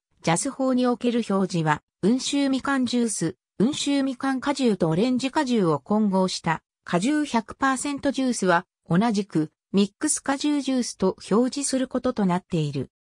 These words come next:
果汁百パーセントでなければ、オレンジの断面を印刷したパッケージを使用してはいけないと定められている。本項ではこれらのジュースのほか、オレンジ果汁を混合した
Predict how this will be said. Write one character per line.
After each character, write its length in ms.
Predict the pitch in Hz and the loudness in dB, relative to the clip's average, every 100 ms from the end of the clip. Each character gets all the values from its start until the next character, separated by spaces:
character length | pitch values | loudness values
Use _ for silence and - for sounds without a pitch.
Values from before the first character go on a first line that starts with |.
| _ | _
果 160 | - 202 | -4 -2
汁 240 | 233 294 | 0 -2
百 320 | 277 262 - | -2 -6 -6
パ 140 | - 294 | -2 -2
ー 40 | |
セ 140 | 285 302 | 0 -2
ン 80 | |
ト 140 | 269 214 | 0 0
で 100 | 190 | 2
な 140 | 190 | 2
け 140 | - 202 | 0 0
れ 120 | 160 | 2
ば、 200 | 156 160 _ - | 0 -4 _ 0
オ 80 | 190 | 2
レ 140 | 311 | 2
ン 100 | 339 | 0
ジ 160 | 269 214 | 2 2
の 140 | 151 | 2
断 260 | 156 240 269 | 2 2 2
面 260 | 262 254 | 2 2
を 100 | 254 | 2
印 140 | 240 285 | 2 0
刷 300 | 285 269 254 | -4 -4 -6
し 80 | |
た 140 | - 220 | -4 -2
パ 120 | 269 | -2
ッ 60 | 262 | -4
ケ 140 | - 233 | -2 0
ー 20 | |
ジ 140 | 185 | 2
を 80 | 160 | 0
使 180 | 147 151 | 0 0
用 180 | 170 202 | 2 0
し 160 | - | -2
て 140 | - 175 | -2 0
は 180 | 160 - _ - | 0 -2 _ -4
い 100 | 180 | -2
け 160 | 269 | 0
な 120 | 277 | -2
い 100 | 269 | -2
と 100 | - | -2
定 300 | 190 156 196 | -4 0 0
め 120 | 262 247 | 2 2
ら 120 | 226 | 0
れ 100 | 208 | 0
て 120 | 170 | 0
い 140 | 151 | -2
る。 180 | 147 - _ _ _ | -4 -8 _ _ _
本 300 | - 294 330 | -2 0 0
項 260 | - 269 226 | 0 2 4
で 120 | 180 | 4
は 140 | 156 | 2
こ 120 | - 220 | 2 2
れ 140 | 285 | 4
ら 100 | 277 | 4
の 160 | 190 160 | 2 2
ジ 120 | 247 | 0
ュ 60 | 269 | 0
ー 20 | |
ス 120 | 190 | 0
の 120 | 180 | 0
ほ 160 | - - | -2 0
か、 220 | 165 160 _ _ | 0 0 _ _
オ 100 | 165 | 2
レ 100 | 208 | 2
ン 80 | 302 | 2
ジ 140 | 285 285 | -4 -4
果 180 | 285 | -4
汁 240 | 240 233 170 | 0 2 2
を 60 | |
混 280 | - 208 214 | 2 0 2
合 220 | 202 202 | 2 0
し 140 | 196 - | -2 0
た 200 | 170 | 0